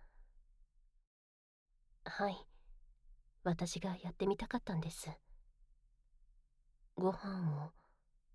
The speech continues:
あーんってしてあげる行為。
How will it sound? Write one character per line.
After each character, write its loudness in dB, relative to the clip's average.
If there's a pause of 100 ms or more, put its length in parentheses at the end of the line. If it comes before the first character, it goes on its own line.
(800)
あ 2
ー -2
ん -10
っ -16 (760)
て 0 (1200)
し -4
て 6
あ 4
げ -2
る 0
行 -4
為。 4